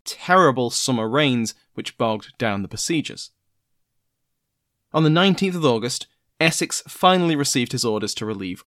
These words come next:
Gloucester. His men were ordered back to their regiments, with any deserters executed. Parliament supplemented his force with another four thousand men, conscripted into the trained bands.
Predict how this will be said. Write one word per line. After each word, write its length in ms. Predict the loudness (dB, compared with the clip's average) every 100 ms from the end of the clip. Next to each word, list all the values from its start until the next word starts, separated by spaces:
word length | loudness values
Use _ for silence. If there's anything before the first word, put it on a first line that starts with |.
| -6
Gloucester. 420 | -4 -4 -8 -16 _ _ _ _ _ _
His 180 | 0 4
men 360 | 4 4 2
were 140 | 0 -2
ordered 360 | 0 0 -2
back 200 | -2 -4
to 80 | -4
their 140 | -6 -4
regiments, 500 | -2 0 0 -2 -8 _ _ _
with 140 | -4
any 200 | -2 -2
deserters 760 | -4 -4 -2 0 0 -4 -6 -6 -6
executed. 600 | -6 -6 -8 -10 -12 -16 _ _ _ _ _ _ _ _ 4
Parliament 420 | 6 6 4 0
supplemented 540 | -2 0 0 0 -2
his 120 | -6
force 360 | -4 -2 -2 -4
with 100 | -2
another 260 | 0 0 -2
four 240 | -4 -6
thousand 420 | -4 -4 -4 -4
men, 260 | -4 -4 -6
conscripted 520 | -4 -2 0 -2 -2
into 160 | -8 -8
the 60 | -10
trained 340 | -8 -8 -4
bands. 480 | 0 0 -2 -8 -14